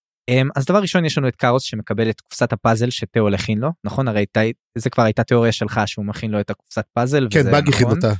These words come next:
Speaker 2: באג הכין אותם.
Speaker 1: נכון. רק, אה, דבר היחיד שיש לי לומר על העניין הזה, זה שמסכן נסגר החרק, או החרק, אה, <laughs> פשוט נראה לי הוא, הוא תקוע שם בקופסה, ויש לו ארבעה חודשים, אה, עד שהוא לא יוכל יותר, אה,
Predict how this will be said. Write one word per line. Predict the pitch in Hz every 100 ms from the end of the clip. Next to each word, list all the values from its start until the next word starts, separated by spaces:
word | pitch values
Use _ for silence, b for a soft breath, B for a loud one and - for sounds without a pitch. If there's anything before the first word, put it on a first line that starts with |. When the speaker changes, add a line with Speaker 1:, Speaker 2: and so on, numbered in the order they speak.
| - -
Speaker 2:
באג | 123 123
הכין | - 104
אותם. | 101 101 107 -
Speaker 1:
נכון. | 110 110 131 147 _ _
רק, | 147 -
אה, | 147
דבר | 127 151
היחיד | - 135
שיש | 139 -
לי |
לומר | 123 120
על | 113
העניין | 110 117 127
הזה, | 123 117
זה | 104
שמסכן | 107 98 101 - 113
נסגר | 101 120 104
החרק, | 98 95 123 131 139 _ _ -
או |
החרק, | 101 - 98 135 - - B B B -
אה, | 110 104 95 101
<laughs> | - - - _
פשוט | - - 135 - 135 _ _ _ 120
נראה | 113 113
לי | 123 123
הוא, | 113 107 107
הוא | 120 104
תקוע | - - 127
שם | - 120
בקופסה, | 110 113 - 143 143 120
ויש | 110 110
לו | 123 104
ארבעה | 101 113
חודשים, | 113 113 107 - 117 117
אה, | 107 104 101 101 110
עד |
שהוא | - 120 104 101 98
לא | 104
יוכל | 117 107 110
יותר, | 107 - 98
אה, | 98 95